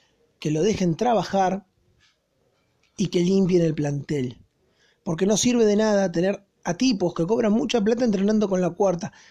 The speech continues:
Eso genera descontento. Hay que rescindir los contratos. Como se hizo allá por dos mil trece con Luis Aguiar, dos mil doce, dos mil trece, al que se le rescindió el contrato inmediatamente.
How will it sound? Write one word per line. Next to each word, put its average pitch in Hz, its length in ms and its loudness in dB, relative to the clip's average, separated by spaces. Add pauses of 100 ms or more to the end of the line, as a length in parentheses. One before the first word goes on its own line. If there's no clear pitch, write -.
(180)
Eso 180 220 0
genera 175 300 2
descontento. 160 760 0
Hay 160 120 -2
que 180 120 0
rescindir 175 540 0
los 214 120 -2
contratos. 135 680 -8 (1200)
Como 170 220 0
se 175 140 0
hizo 170 260 -2 (460)
allá 180 240 -2
por 165 160 0
dos 151 120 0
mil 165 220 2
trece 202 460 0 (580)
con 165 140 0
Luis 175 220 2
Aguiar, 190 480 0 (1200)
dos 160 200 -2
mil 160 160 2
doce, 165 200 0
dos 139 120 -2
mil 160 140 -2
trece, 180 420 -2 (1500)
al 190 120 0
que 185 100 0
se 214 120 0
le 196 80 4
rescindió 220 380 2
el 254 60 -2
contrato 233 360 0
inmediatamente. 196 800 0